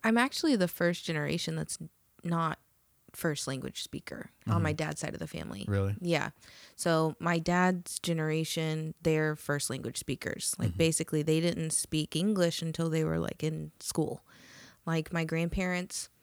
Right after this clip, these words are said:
Speaker 1: they, they spoke it in the house,
Speaker 2: Mm-hmm.
Speaker 1: and that's what the kids grew up learning. And, um,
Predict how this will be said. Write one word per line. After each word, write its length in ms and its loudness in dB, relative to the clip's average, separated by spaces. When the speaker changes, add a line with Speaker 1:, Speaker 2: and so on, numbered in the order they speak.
Speaker 1:
they, 300 4
they 180 0
spoke 400 -2
it 80 0
in 100 -4
the 60 -4
house, 440 -4
Speaker 2:
Mm-hmm. 120 -4
Speaker 1:
and 100 0
that's 180 0
what 80 -4
the 60 -12
kids 380 -6
grew 180 4
up 140 0
learning. 460 2
And, 360 4
um, 360 0